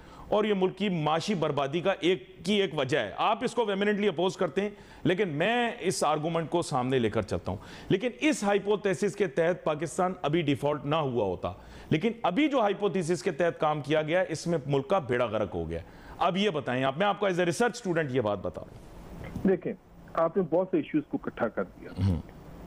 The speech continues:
Speaker 2: नंबर, पहले एक चीज, सीपैक से मैं शुरू करता हूं। सीपैक एक इन्वेस्टमेंट है,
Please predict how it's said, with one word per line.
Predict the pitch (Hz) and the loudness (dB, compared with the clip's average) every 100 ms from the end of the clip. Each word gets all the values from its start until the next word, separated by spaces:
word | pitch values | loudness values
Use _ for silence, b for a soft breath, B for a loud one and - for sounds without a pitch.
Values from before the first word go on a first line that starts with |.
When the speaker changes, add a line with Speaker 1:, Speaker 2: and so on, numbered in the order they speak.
| - | 2
Speaker 2:
नंबर, | 185 196 | 4 4
पहले | 220 202 202 | 2 4 4
एक | 175 - | 2 2
चीज, | 135 110 - - - - - 139 - 123 123 | -2 -2 -8 -16 -20 -8 -2 0 2 0 -4
सीपैक | 156 156 139 | -2 -2 0
से | 147 | -2
मैं | 135 | 0
शुरू | 131 117 | 0 0
करता | - - | 0 -4
हूं। | - - - - - - - - - - | -14 -14 -18 -16 -16 -16 -14 -14 -14 -6
सीपैक | - 226 247 240 | 2 2 2 -2
एक | 233 | 0
इन्वेस्टमेंट | 202 147 139 - 135 113 | 0 2 0 0 -2 -2
है, | 90 | -4